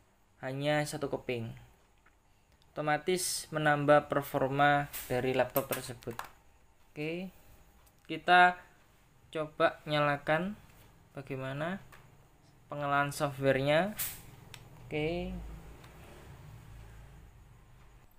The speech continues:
Oke, sudah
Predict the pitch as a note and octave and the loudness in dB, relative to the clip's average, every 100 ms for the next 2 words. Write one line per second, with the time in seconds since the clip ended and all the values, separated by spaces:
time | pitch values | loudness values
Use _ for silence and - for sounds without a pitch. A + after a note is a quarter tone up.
0 | - - - - - - - - - - | -20 -20 -20 -20 -20 -20 -20 -20 -20 -20
1 | - - - - - - - - D3+ G3+ | -20 -20 -20 -20 -20 -20 -16 -8 0 4
2 | A#3 C#4 G#3+ G3 - D3+ D#3 D#3 D#3+ D#3+ | 6 6 6 6 6 8 12 12 12 12
3 | D#3 | 12